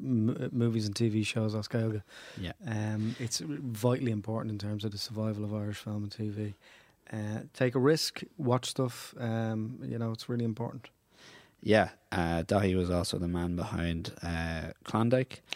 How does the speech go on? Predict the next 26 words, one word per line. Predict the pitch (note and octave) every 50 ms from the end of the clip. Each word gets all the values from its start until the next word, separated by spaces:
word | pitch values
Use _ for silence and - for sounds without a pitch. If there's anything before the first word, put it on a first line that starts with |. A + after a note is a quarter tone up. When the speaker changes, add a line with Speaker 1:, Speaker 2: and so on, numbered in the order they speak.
| - -
Speaker 1:
Yeah, | B2 A#2+ - - B2
great | - C3 B2 A#2
show. | - - B2 A2+ A2 G2+ _ _ -
Speaker 2:
Yeah, | G2 F#2+ F#2+ F#2 F2 E2 - -
brilliant. | - F#2+ F#2 F#2 F2 D#2+ D#2+ - - -
Um, | F#2+ F#2 F2 F2 E2+ E2+ E2 E2 E2 D#2+ D#2+ D#2 - -
I | -
think | - - - D3 D3 C#3+ -
you | C3
can | A#2 G#2+ G2+ G2 G2+
still | - - -
get | G2 G#2 - F#2 - - - - - - -
the | - -
Irish | F#2 F#2 F#2 E2+ -
version | - F#2+ F2+ F2 - F#2+ -
on | E2+ F2 E2 A2 B2+ - _ _ _ _ _ _ -
the | - -
T | - - - -
G | - -
Carr | - - G2+ F2+ F2+ F2+
player, | - - - G2 G#2 G#2+ G#2+ G#2+ G#2 G#2 F#2+ - - - - - - _ - - -
also | G#2 G2 G2 F#2 - - F#2+ F2+ F2+ F2+ F2+ - -
as | - F2+ F2+ E2+ -
Dominion | - - E2+ F2+ F2+ F2 E2+ E2+ E2 E2 E2 -
Creek, | - - G#2+ G#2+ G#2 G2+ - - - - - _ _ -
um, | F2+ E2+ E2+ E2+ E2+ E2 E2 E2 E2 E2 E2 E2 D#2+